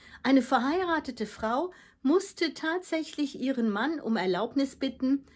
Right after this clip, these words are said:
ob sie arbeiten durfte. Und wenn es nur eine Stunde am Tag war,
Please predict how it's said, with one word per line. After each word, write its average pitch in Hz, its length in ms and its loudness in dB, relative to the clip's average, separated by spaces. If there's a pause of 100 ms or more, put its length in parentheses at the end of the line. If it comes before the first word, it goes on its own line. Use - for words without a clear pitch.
(280)
ob 262 220 -2
sie 262 420 -4 (260)
arbeiten 180 580 2
durfte. - 400 -6
Und 220 200 0
wenn 277 160 4
es 392 200 -2
nur 311 240 2
eine 277 260 2
Stunde 262 420 0
am 220 140 0
Tag 226 320 0
war, 214 240 2